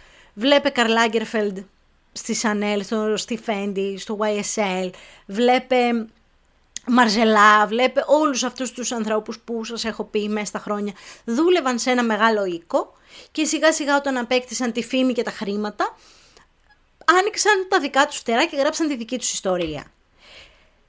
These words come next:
Και αυτό είναι λίγο δίκαιο. Γιατί, ναι μεν είναι πάρα πολύ δύσκολο τη σήμερον ημέρα να μπει σε έναν από αυτούς τους οίκους και να περάσεις πάρα πολλά χρόνια εκεί και να δουλέψεις και αυτά,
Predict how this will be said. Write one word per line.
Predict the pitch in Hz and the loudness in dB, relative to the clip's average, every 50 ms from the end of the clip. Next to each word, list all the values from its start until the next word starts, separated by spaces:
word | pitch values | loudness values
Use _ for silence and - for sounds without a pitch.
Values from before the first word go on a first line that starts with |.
| _ _ _ _ | _ _ _ _
Και | - - | 0 0
αυτό | 311 240 - - 381 | 0 0 2 2 4
είναι | 403 427 427 415 427 440 427 392 359 370 | 6 6 6 6 6 4 4 4 6 6
λίγο | 370 330 415 415 - - 269 | 6 6 6 4 4 2 0
δίκαιο. | 226 240 320 311 311 - - 247 185 147 131 113 - _ _ _ _ _ _ _ _ _ _ _ _ - - _ | 2 2 2 2 2 0 -2 -2 -2 -2 -6 -10 -14 _ _ _ _ _ _ _ _ _ _ _ _ -20 -18 _
Γιατί, | - - 311 294 277 285 269 262 269 262 - _ _ _ _ | -4 0 0 0 2 0 -2 -2 -2 -6 -10 _ _ _ _
ναι | 311 302 339 381 | 4 6 6 8
μεν | 381 403 403 403 | 6 4 2 2
είναι | 381 370 370 | 0 0 2
πάρα | 349 320 330 330 | 2 2 2 2
πολύ | 339 320 311 254 | 0 -2 -2 -2
δύσκολο | 240 277 269 - - 247 226 214 214 214 208 - - _ _ _ _ _ _ _ | -2 -2 -2 -2 0 2 2 2 2 2 -2 -4 -8 _ _ _ _ _ _ _
τη | - 254 | -8 -6
σήμερον | - - 269 254 247 233 226 220 | -4 -2 -2 0 0 0 0 0
ημέρα | 226 233 226 220 | 0 0 0 0
να | 220 226 220 220 | 0 0 0 0
μπει | 190 180 254 254 240 | 0 0 0 0 0
σε | 214 - - | -2 -2 -2
έναν | 220 214 214 208 208 | -4 -2 -2 -4 -6
από | 196 196 | -6 -8
αυτούς | 196 - - 220 - | -8 -10 -10 -12 -10
τους | - 208 185 - | -10 -10 -8 -6
οίκους | 214 208 196 - 202 - | -6 -8 -6 -8 -10 -8
και | - 226 214 | -6 -6 -6
να | 208 196 | -6 -4
περάσεις | 185 214 208 208 208 196 - - | -4 0 2 2 2 0 0 0
πάρα | - 208 208 208 - | 2 2 2 2 2
πολλά | 214 220 233 220 | 0 0 -2 -2
χρόνια | - 208 214 202 202 208 202 196 196 | 0 0 -2 0 0 -2 -4 -4 -4
εκεί | 202 196 - - 202 202 196 | -6 -8 -8 -8 -8 -8 -8
και | 190 - 226 214 | -8 -8 -6 -6
να | 214 208 208 196 | -4 -4 -6 -6
δουλέψεις | 202 208 202 208 208 208 208 196 185 | -4 -2 0 0 0 0 -2 -6 -12
και | - 202 | -12 -12
αυτά, | - - 202 226 | -6 -2 0 0